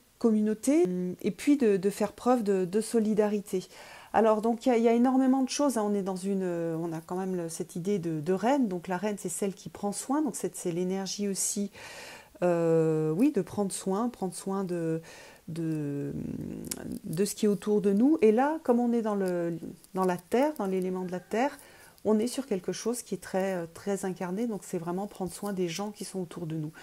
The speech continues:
Donc, euh, vous les béliers, vous allez avoir cette énergie,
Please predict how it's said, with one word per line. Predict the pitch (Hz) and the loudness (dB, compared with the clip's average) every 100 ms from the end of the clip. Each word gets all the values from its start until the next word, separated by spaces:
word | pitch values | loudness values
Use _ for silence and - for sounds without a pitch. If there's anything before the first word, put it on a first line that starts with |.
| - - | -20 0
Donc, | 226 226 240 | 2 6 8
euh, | 220 | 8
vous | 208 254 | 6 4
les | 262 | 4
béliers, | 220 220 277 | 4 4 4
vous | 269 226 | 2 4
allez | 240 247 | 4 4
avoir | 220 196 247 277 - - - | 2 2 0 -2 -6 -20 -16
cette | - 262 262 | 2 2 4
énergie, | 240 226 220 196 214 247 | 4 2 0 -2 0 0